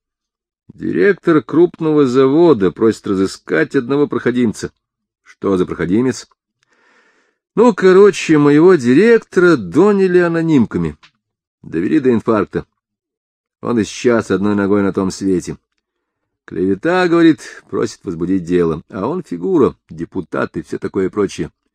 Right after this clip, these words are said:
Без крайней надобности к нашей помощи обращаться не станет. А, анонимки, клевета.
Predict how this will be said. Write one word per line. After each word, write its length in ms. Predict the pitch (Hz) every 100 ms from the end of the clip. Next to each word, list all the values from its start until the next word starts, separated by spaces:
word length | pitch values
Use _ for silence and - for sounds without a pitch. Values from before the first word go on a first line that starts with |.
| _ _ _ _
Без 260 | 90 110 -
крайней 500 | - 156 160 147 139
надобности 680 | 143 156 139 135 123 - 123
к 80 | -
нашей 360 | 123 - 101
помощи 380 | 92 120 107 104
обращаться 520 | 98 95 113 104 -
не 100 | 98
станет. 460 | 87 113 92 82 _ _ _ _ _ _ _ _ _ _ _ _ -
А, 560 | 117 196 214 214 196 123 - - -
анонимки, 840 | 76 73 78 117 143 127 - 110
клевета. 720 | - 82 78 - 92 101 85